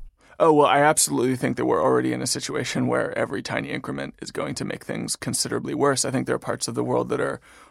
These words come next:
already suffering dramatically from, from climate change and will be even more so in the sort of quite near future. It's estimated that many of the biggest cities in South Asia and the Middle East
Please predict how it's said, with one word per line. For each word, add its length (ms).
already 260
suffering 380
dramatically 480
from, 400
from 200
climate 300
change 400
and 300
will 180
be 480
even 180
more 180
so 260
in 240
the 180
sort 200
of 160
quite 220
near 160
future. 440
It's 180
estimated 520
that 160
many 220
of 60
the 60
biggest 320
cities 300
in 140
South 200
Asia 240
and 60
the 60
Middle 220
East 300